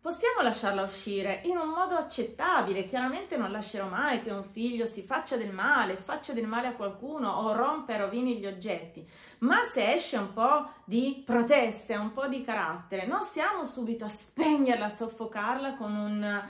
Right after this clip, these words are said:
lato educativo, la mancanza di rispetto, "Dobbiamo parlarci in un altro modo".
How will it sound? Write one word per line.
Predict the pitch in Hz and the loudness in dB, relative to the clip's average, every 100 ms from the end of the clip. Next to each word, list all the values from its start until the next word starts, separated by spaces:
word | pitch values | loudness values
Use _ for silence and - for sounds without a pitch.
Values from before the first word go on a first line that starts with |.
| - - | -16 -18
lato | - 214 226 254 233 | -4 4 6 6 2
educativo, | 208 233 254 220 - 254 302 285 262 247 | 2 0 0 -2 -2 -2 0 0 0 2
la | 240 | 4
mancanza | 240 226 233 247 240 240 233 | 2 0 -2 -2 -2 -2 -4
di | 220 | -4
rispetto, | 208 - - - 208 285 269 254 - 240 233 | -8 -10 -14 -6 2 4 4 2 -4 2 2
"Dobbiamo | 214 220 233 226 226 | 4 4 4 2 -2
parlarci | 220 220 226 226 - | -6 0 0 0 -4
in | 220 | -4
un | 214 | -4
altro | 208 208 196 | -6 -6 -4
modo". | 202 269 285 262 214 208 202 | 2 4 6 4 2 0 -2